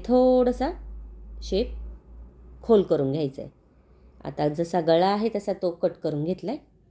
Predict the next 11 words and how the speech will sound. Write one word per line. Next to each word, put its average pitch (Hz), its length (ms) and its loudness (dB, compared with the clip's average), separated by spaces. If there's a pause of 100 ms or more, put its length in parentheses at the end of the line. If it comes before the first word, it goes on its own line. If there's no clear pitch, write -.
(540)
तुम्ही 165 180 -2
बघू 165 260 4
शकता 185 320 -4
आपला 165 220 0
गळा 160 200 2
कसा 170 420 -4 (100)
या 160 120 0
ठिकाणी 160 360 -2
तयार 147 220 2
झालेला 175 440 0
आहे. 175 220 -4